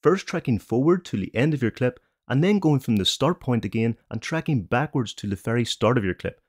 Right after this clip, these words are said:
which is very handy. Now, let's say you only wanted the tracking to start from a certain point in your video and leave everything before it as it was. You can click this button, which looks like a play symbol, and it will track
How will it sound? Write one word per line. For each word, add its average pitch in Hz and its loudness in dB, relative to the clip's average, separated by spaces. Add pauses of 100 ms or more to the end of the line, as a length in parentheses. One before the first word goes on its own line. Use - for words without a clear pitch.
(160)
which - -8
is - -4
very - 0
handy. 127 2 (560)
Now, 151 2 (260)
let's - 2
say 240 2
you 165 2
only 143 4
wanted 107 2
the - -12
tracking 135 0
to 101 -2
start 92 2
from 95 -2
a 90 -4
certain - -4
point 127 0
in 107 0
your 101 2
video 110 2 (300)
and 120 0
leave 185 4
everything 151 0
before 104 -2
it 127 -2
as 92 -2
it - -6
was. 104 0 (500)
You 131 -4
can 123 2
click - -2
this 113 0
button, 123 0
which 92 -4
looks 107 -4
like - -6
a - -12
play 139 0
symbol, 135 0 (200)
and 143 0
it 143 -2
will 147 0
track 180 -4